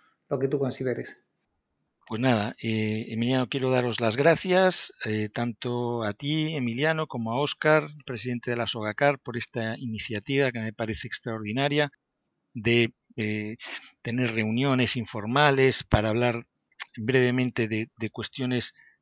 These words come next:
Speaker 2: muy, muy de actualidad, ¿no? Como es la fibrilación auricular. Y simplemente decir que,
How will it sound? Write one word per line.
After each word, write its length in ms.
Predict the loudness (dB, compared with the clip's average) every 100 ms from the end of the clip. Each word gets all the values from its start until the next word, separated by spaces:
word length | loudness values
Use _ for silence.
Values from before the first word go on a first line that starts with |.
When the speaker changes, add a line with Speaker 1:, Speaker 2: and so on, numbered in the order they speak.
| _
Speaker 2:
muy, 320 | -4 0 0 2
muy 220 | 2 2
de 80 | 2
actualidad, 640 | -2 -4 -2 0 0 -2
¿no? 140 | -6
Como 200 | -6 -6
es 80 | -4
la 80 | -4
fibrilación 880 | -6 -8 -6 -8 -6 -6 -6 -6 -10 -10
auricular. 540 | -10 -10 -8 -2 -2 -2 _ _ _ _ _ -8
Y 80 |
simplemente 460 | -4 0 0 2 2
decir 380 | 0 0 0 0
que, 320 | -2 -4 -4